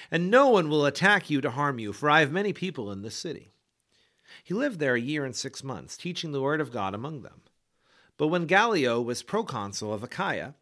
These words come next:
the Jews with one accord rose up against Paul and brought him before the judgment seat, saying, "This man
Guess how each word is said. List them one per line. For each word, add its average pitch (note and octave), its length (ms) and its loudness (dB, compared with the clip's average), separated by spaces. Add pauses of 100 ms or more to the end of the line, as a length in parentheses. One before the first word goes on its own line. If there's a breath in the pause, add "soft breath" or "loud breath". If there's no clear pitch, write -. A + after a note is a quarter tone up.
(400 loud breath)
the G3 100 2
Jews F3 640 4
with D3 160 0
one G#3+ 200 0
accord D3+ 380 0
rose F#3 280 6
up G#3+ 160 2
against C#3 320 -4
Paul C3+ 460 -2
and G#2+ 120 -8
brought E3+ 240 0
him C#3 140 -4
before F3+ 300 -2
the G3 80 2
judgment C3+ 480 0
seat, - 260 -12
saying, G#2+ 380 -6
"This A#2 260 -4
man G2 540 -8